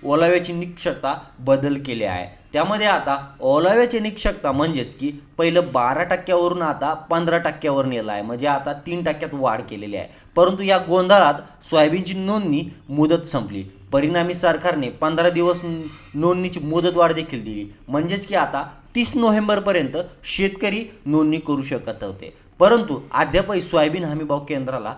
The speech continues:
शेतकऱ्यांचा प्रतिसाद कमी असल्याने पुन्हा एकदा पंधरा दिवसाची मुदतवाढ दिली आहे. तर मंडळी, अशा प्रकारे आता शेतकऱ्यांसाठी ज्यांना अजूनही सोयाबीन बाजारात विकली नव्हती,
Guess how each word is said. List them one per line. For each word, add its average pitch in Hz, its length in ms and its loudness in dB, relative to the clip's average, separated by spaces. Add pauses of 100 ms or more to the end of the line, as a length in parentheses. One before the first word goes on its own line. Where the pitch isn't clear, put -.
(160)
शेतकऱ्यांचा 151 540 0
प्रतिसाद 135 480 -8 (300)
कमी 170 200 2
असल्याने 147 400 -2
पुन्हा 165 360 -2
एकदा 127 300 -2 (340)
पंधरा 180 320 4
दिवसाची 160 540 -4 (160)
मुदतवाढ 135 500 0 (220)
दिली 117 360 -4
आहे. - 340 -8 (100)
तर 185 80 4
मंडळी, 214 320 2 (140)
अशा 202 240 0
प्रकारे 208 360 0
आता 139 300 -2 (280)
शेतकऱ्यांसाठी 175 680 -2 (240)
ज्यांना 160 320 -2 (340)
अजूनही 139 380 -6
सोयाबीन 147 440 -2 (240)
बाजारात 120 480 0
विकली 131 340 -6
नव्हती, 185 480 -2